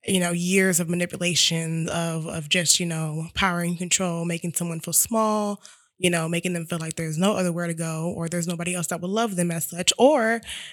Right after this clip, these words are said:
you know, you have those people who like to fix people. And so, you know, you've,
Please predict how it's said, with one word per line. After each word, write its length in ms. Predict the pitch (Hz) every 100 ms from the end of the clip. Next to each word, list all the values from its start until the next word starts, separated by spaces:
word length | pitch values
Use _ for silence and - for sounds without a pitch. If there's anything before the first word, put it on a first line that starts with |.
| - -
you 160 | 185
know, 100 | 180
you 160 | 180 190
have 240 | 196 185
those 200 | 185 175
people 220 | - 196
who 140 | 170 190
like 200 | 180 -
to 80 | 170
fix 380 | - 202 -
people. 580 | - 302 - 302 311 302 _ _
And 200 | 196 196
so, 420 | - 180 180 175
you 160 | 175 180
know, 120 | 185
you've, 220 | 180 180